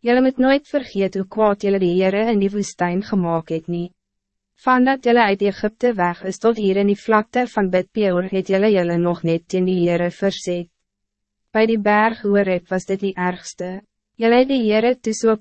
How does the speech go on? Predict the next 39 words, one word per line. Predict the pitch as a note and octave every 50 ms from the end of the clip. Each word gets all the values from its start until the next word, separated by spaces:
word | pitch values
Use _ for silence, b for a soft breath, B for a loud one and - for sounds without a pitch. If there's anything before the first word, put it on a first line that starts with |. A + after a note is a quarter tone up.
| -
kwaad | G#3+ G#3+ A3 A3+ - -
gemaakt | C4 G#3+ F3+ F3 F3 E3 - -
dat | F#3 F#3 F#3+
hy | F#3 F#3 F#3
jylle | F#3+ F#3+ F#3
daar | F3+ F3 E3+ E3+ F3
en | F#3 F#3 F#3
dan | F#3 F#3 F3+ F3+ F3
wou | F3 F3 F3+
verwoes | F#3 - G#3+ G3+ F#3 F#3 F3+ F3 E3+ - -
het. | E3 E3 E3 D#3+ _ _ _ _ _ _ _ _ _ _ _ _ _ _ _ _ -
Dit | A3+ A3 -
was | A#3 A#3+ - -
toe | - D4+ D#4
ek | D4 C#4+ -
die | C4+ B3+
berg | A3+ G#3 G3+ D4+ D#4 - - - -
op | G3 G3 -
was | F#3+ F#3+ F#3+ - -
dat | - F#3 F#3+
jylle | G3+ G3+ G3 F#3+ F#3 G3+
iets | G#3+ A3 - -
verschrikkelijks | - A#3 - - - - G3 F#3 F3 - E3+ E3 E3 - - -
gedoen | F#3+ F3+ F3+ F3 E3+ E3+
het. | E3 E3 F3 F3+ _ _ _ _ _ _ _ _ _ _ _ _ _ _ _ _ -
Ek | B3 - B3+
is | - -
teen | - A3+ A3+
die | A3+ A3+
berg | G#3+ - G3+ G3 G3 G3+ G#3 G#3 G#3 - F#3
op | F#3 - -
om | G3+ G3+ G#3
die | G#3 G#3+
klippe | - A3+ A3+ A3+ A#3 - C4 A#3+ G#3
waarop | G3 F#3 F3 F3+ G3 G#3+ G#3+
die | A3+ G#3+ F#3+ F3+
Heere | F#3 G3 G#3 A#3+ B3 A#3+
as | A#3 G#3+ F#3+ -
het | - G#3+ G#3+ G#3+ -